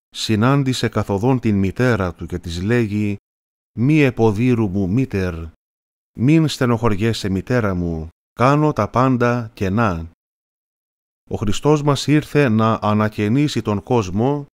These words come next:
και να ιδρύσει με το αίμα του την εκκλησία του. Ο Χριστός μας ενταφιάστηκε σε κήπο, γιατί και ο Αδάμ στον κήπο αμάρτησε, τον κήπο του Παραδείσου.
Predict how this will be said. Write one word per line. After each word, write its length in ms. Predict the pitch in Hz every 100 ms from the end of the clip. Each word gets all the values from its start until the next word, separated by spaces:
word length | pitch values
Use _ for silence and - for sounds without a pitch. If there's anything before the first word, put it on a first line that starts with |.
| _ _
και 200 | - 113
να 180 | 107 110
ιδρύσει 720 | 104 107 95 110 151 139 -
με 140 | 117 110
το 160 | 98
αίμα 300 | 117 113 98
του 240 | - 139 143
την 160 | 104
εκκλησία 640 | 101 98 92 - 139 101 90
του. 400 | 85 85 85 85 _ _ _ _ _ _ _ _ _ _ _ -
Ο 60 |
Χριστός 540 | 113 117 107 - 170 156
μας 260 | 165 160
ενταφιάστηκε 1080 | - 113 110 113 - 117 139 160 156 117 110
σε 180 | 104 107
κήπο, 640 | 90 156 120 113 143 156 160 - _ _
γιατί 320 | - 107 110
και 140 | 107 113
ο 120 | 107
Αδάμ 400 | 101 104 147 160
στον 300 | 143 127 120
κήπο 360 | - 170 170 101
αμάρτησε, 840 | 92 104 104 92 - 90 82 80 -
τον 180 | 85
κήπο 280 | 85 147 135
του 120 | 131
Παραδείσου. 800 | 107 117 117 120 131 - 92 85